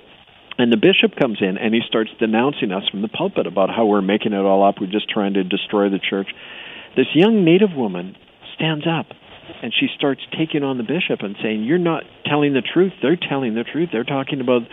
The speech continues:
how your church killed our children." Guess what happened? A cop was stationed inside the church. He reaches across three people, grabs this young girl, drags her out of the pew, and throws her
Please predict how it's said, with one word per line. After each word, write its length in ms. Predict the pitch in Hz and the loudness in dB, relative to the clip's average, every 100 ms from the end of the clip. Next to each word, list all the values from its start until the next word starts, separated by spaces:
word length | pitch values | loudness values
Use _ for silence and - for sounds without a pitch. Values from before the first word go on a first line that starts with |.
| - - - - | -16 -16 -18 -4
how 200 | 127 113 | 2 4
your 200 | 117 165 | 4 2
church 300 | - 127 - - | 2 -2 0 0
killed 180 | 131 120 | 0 0
our 100 | 107 | 0
children." 360 | - 151 123 - - - | 0 0 -2 -6 -20 -8
Guess 200 | - 143 | -2 0
what 120 | - 98 | 2 0
happened? 420 | 113 120 117 - - - - - _ | 0 -2 -4 -8 -18 -20 -20 -20 _
A 60 | - | -10
cop 540 | - - - 220 156 - - - - | -4 0 2 2 0 -4 -14 -20 -10
was 120 | 120 - | -10 -4
stationed 440 | - 160 - 110 95 | 2 2 2 -4 -2
inside 480 | 131 139 139 120 | -4 -2 0 -2
the 80 | 104 95 | -2 -8
church. 180 | - 101 - 156 | -6 -6 -8 -4
He 80 | 135 | -2
reaches 480 | 117 196 - 190 147 | 2 2 2 2 2
across 380 | - 131 123 - - | 0 2 2 0 -2
three 200 | 143 170 | 0 0
people, 440 | - 139 - 85 - - - - | 0 -2 -2 -6 -8 -20 -20 -12
grabs 340 | - 139 202 202 | 2 4 6 4
this 260 | 165 131 | 0 -2
young 300 | 123 117 107 - - | 0 0 0 -6 -8
girl, 280 | - 101 92 | 2 4 4
drags 500 | 113 113 151 202 190 | 0 2 4 4 4
her 160 | 165 101 | 2 4
out 160 | 135 | 4
of 60 | 160 | 4
the 80 | 131 | 0
pew, 320 | - 139 135 | -2 2 2
and 160 | 101 98 - | 0 -6 -2
throws 300 | 151 165 165 | 4 4 4
her 100 | 123 | 2